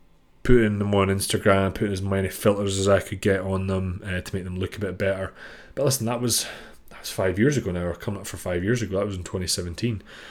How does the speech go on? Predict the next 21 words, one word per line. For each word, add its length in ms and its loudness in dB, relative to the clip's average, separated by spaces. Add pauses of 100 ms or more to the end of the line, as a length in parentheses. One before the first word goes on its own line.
(280)
um, 320 -4
twenty 180 0
sixteen 420 0
slash 340 -2
twenty 200 -6
seventeen, 580 -4
um, 560 -10
and, 520 -6 (1040)
you 80 -4
know, 160 -2 (180)
kinda 160 -4
went, 240 -4
went 180 -6
through 140 -6
it 40 -6
the 80 -6
wrong 200 -2
way. 160 0
Whereas, 380 -2 (680)
whereas 220 4
now, 300 6